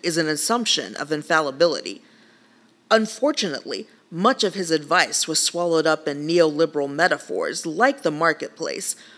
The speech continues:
where, instead of thinking we can never silence one opinion, we allow opinions to be silenced if others are deemed more suitable, and if the majority settles on an idea, then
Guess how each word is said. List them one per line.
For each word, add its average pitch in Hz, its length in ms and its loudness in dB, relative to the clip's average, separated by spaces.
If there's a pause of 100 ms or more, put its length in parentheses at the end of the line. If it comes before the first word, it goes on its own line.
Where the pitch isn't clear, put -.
(140)
where, 165 500 6
instead 214 560 0
of 170 100 -2
thinking 175 460 -2
we 160 100 -2
can 165 240 -4
never 170 300 2
silence 160 540 0
one 165 180 0
opinion, 135 560 -6 (420)
we 226 200 4
allow 226 400 6
opinions 143 580 -2
to - 100 -2
be 160 160 -2
silenced - 800 2
if 170 160 -4 (120)
others 139 560 2
are 165 100 2
deemed 156 400 -4
more 147 220 -2
suitable, 147 600 -2 (440)
and 156 420 2
if 160 160 -4
the 175 80 -2
majority 156 580 2
settles 160 460 0
on 147 220 0
an 139 100 -2
idea, 143 680 0
then 151 240 -2